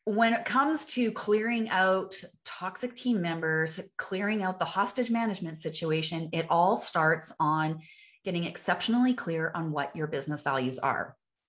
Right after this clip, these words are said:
Your values are about why you're doing what you're doing and how,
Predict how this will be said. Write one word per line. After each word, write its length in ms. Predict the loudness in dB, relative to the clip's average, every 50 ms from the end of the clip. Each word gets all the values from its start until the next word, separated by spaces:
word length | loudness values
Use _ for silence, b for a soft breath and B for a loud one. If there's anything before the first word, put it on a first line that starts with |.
| _ _ _ _ _ _ _ -20 -20 B B B B B B B _ 2
Your 140 | 4 4 4
values 540 | 6 6 6 8 6 6 6 4 4 6 8
are 140 | 8 8
about 480 | 8 8 6 4 4 4 4 2 0 -2
why 840 | -8 -6 -2 0 2 2 2 2 2 2 2 2 2 2 0 0 -4 -8 -12 _
you're 200 | -8 -4 -2 -2
doing 440 | -2 -2 -6 -6 -6 -4 -4 -4 -2
what 160 | -2 -2 -2
you're 120 | -2 -6 -6
doing 520 | -6 -6 -6 -4 -2 -2 0 -2 -2 -2 -2
and 160 | -2 -2 -2
how, 720 | -2 -2 -2 0 2 4 4 4 6 4 4 2 2